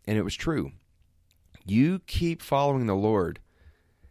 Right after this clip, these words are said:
You keep reading the Word of God, and hopefully you're gonna continually change as you get more conformed to the image of Christ,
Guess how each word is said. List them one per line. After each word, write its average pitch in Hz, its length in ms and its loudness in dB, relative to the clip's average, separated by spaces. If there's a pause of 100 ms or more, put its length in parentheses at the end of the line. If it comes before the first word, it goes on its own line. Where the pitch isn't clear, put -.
(120)
You 104 340 2
keep - 380 -4
reading 127 760 2
the 104 160 0
Word 104 280 2
of 98 160 -2
God, 95 420 0 (720)
and 101 300 -2
hopefully 110 960 2 (800)
you're 110 180 0
gonna 147 220 2
continually 139 640 0
change 71 520 -8 (760)
as 98 180 -8
you 117 80 2
get 107 160 2
more 110 180 4
conformed 117 460 2
to 143 40 2
the 147 60 4
image 151 200 2
of 151 80 -4
Christ, 92 440 -2